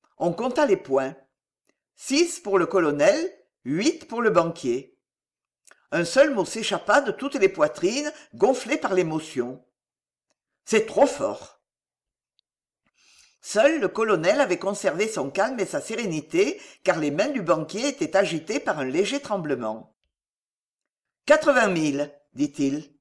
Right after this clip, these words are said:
Je mets vingt mille francs dans votre jeu, dit le baron Lazarus à Aménzague. Volontiers. Comme le banquier donnait les cartes avec lenteur, s'assurant bien avec les doigts qu'il n'y en avait pas deux collées l'une sur l'autre,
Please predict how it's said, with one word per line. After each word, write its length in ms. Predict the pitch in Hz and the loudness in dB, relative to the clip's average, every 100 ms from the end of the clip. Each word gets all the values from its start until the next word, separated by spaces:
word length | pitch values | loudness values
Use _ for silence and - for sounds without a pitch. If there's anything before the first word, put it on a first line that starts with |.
| _ _ _ _ _ _ _ _ _ _ _ _ | _ _ _ _ _ _ _ _ _ _ _ _
Je 140 | 131 220 | -2 2
mets 160 | 214 | 2
vingt 200 | - 247 | 2 0
mille 220 | 320 277 220 | 2 0 0
francs 260 | 254 302 | 0 2
dans 120 | 269 | 2
votre 280 | 202 208 196 | 0 -2 0
jeu, 420 | 165 143 131 135 _ _ _ | 2 2 0 -2 _ _ _
dit 160 | 143 214 | -4 -2
le 80 | 160 | 2
baron 280 | 175 165 | 0 0
Lazarus 580 | 147 202 196 147 220 240 | 4 4 4 0 -2 0
à 100 | 170 | 0
Aménzague. 640 | 165 147 135 120 113 131 165 _ _ _ _ _ _ _ _ _ | 0 -2 -2 -4 -2 -6 -8 _ _ _ _ _ _ _ _ _
Volontiers. 800 | 117 233 302 202 - 135 139 - _ _ _ _ _ _ _ _ _ _ _ _ | 0 4 4 2 0 -2 -2 -8 _ _ _ _ _ _ _ _ _ _ _ _
Comme 200 | 254 294 | 4 4
le 120 | 285 | 2
banquier 440 | 196 190 175 233 254 | 6 4 4 -4 0
donnait 240 | 202 165 | 2 2
les 140 | 147 - | -2 -2
cartes 280 | 226 277 | -4 -4
avec 340 | 202 175 156 139 | 0 0 0 0
lenteur, 540 | 135 131 156 208 302 - - _ | -2 -2 2 2 2 -4 -18 _
s'assurant 460 | 214 220 220 175 | -6 -4 -2 -4
bien 300 | 147 156 269 | -4 -2 -2
avec 240 | 254 196 165 | 0 0 0
les 140 | 151 | -2
doigts 240 | 135 208 - | 0 0 -2
qu'il 180 | 185 | -4
n'y 120 | 151 143 | -6 -2
en 100 | 143 | 0
avait 180 | 135 | -2
pas 180 | - 233 | -2 -2
deux 280 | 160 180 185 | 0 2 2
collées 360 | - 233 190 143 | 2 -2 0 0
l'une 280 | 190 208 | -2 -4
sur 260 | - - 131 | -6 -8 -4
l'autre, 460 | 135 214 254 311 | -2 -2 -2 -10